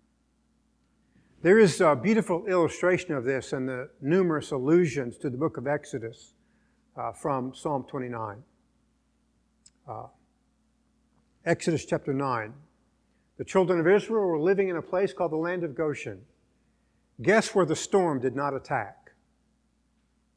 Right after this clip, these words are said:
In the land of Goshen. No hail fell upon their houses.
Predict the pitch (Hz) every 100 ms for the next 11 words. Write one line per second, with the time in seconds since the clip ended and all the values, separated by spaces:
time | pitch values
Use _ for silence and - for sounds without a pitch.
0 | _ _ _ _ _ _ _ 123 113 131
1 | 135 135 - 131 117 - 160 _ _ _
2 | _ _ _ _ _ _ _ _ _ _
3 | _ _ _ _ 123 135 151 147 160 135
4 | 101 - _ _ _ _ _ _ _ _
5 | _ - 123 123 131 120 120 110 120 _
6 | 185